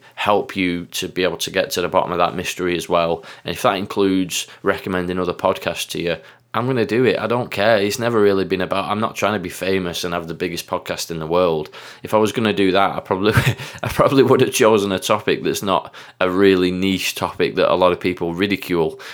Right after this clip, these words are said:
You know what I mean? So my thing is just, I'm interested in learning as much as I can, and I really am a podcast addict.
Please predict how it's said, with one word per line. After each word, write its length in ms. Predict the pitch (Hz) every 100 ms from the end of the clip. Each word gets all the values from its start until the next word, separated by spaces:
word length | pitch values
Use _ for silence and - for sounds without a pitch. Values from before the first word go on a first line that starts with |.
| -
You 100 | 92
know 60 | 98
what 100 | 104
I 40 |
mean? 380 | 107 101 90 78 - - -
So 380 | 101 90 90 - - - - _ _ _ _ - -
my 220 | 107 113
thing 240 | 110 92
is 160 | 90 85
just, 260 | 85 - -
I'm 120 | 92
interested 460 | 101 101 98 - 90
in 140 | 87
learning 300 | 90 85 82
as 120 | 82
much 220 | 92 85 82
as 100 | 76
I 60 |
can, 360 | - 98 90 87
and 140 | 92
I 200 | 117 147
really 300 | 101 110 110
am 220 | 98 110
a 60 | 85
podcast 640 | - 90 98 - 82 - -
addict. 580 | 90 90 87 - -